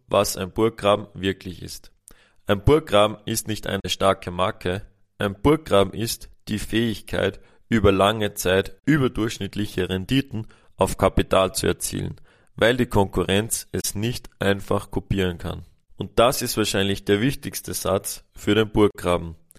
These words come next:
Und damit hast du schon ein sehr gutes Radar, welche Unternehmen theoretisch einen sehr guten Burggraben haben würden. Denn ein echter Burggraben zeigt sich nicht im Marketing. Er zeigt sich in der Preissetzungsmacht,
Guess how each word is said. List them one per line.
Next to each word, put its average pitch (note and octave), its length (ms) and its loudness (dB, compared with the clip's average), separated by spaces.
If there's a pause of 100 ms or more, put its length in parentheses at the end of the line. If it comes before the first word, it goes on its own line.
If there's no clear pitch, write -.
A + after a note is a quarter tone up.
(120)
Und - 220 -8
damit A2+ 540 0
hast G2+ 340 0
du A2+ 160 -2
schon - 260 -8
ein F2+ 160 -6
sehr A2 320 2
gutes G#2 520 -2
Radar, F#2 580 0 (360)
welche G#2 500 2
Unternehmen G2+ 800 -2 (420)
theoretisch G2+ 800 2
einen F#2+ 240 -6
sehr B2 260 4
guten G#2+ 340 -4
Burggraben G#2 540 0
haben F2+ 300 0
würden. E2 320 -8 (1080)
Denn G2+ 160 2
ein - 100 -2
echter G2+ 300 0
Burggraben A2+ 640 2 (300)
zeigt G2 300 0
sich G#2 160 -4
nicht G#2+ 260 -4
im A2 80 0
Marketing. F2+ 640 -2 (320)
Er F#2+ 160 2
zeigt G#2+ 300 4
sich - 180 -6
in G2 120 -4
der F#2+ 100 2
Preissetzungsmacht, A#2+ 1160 0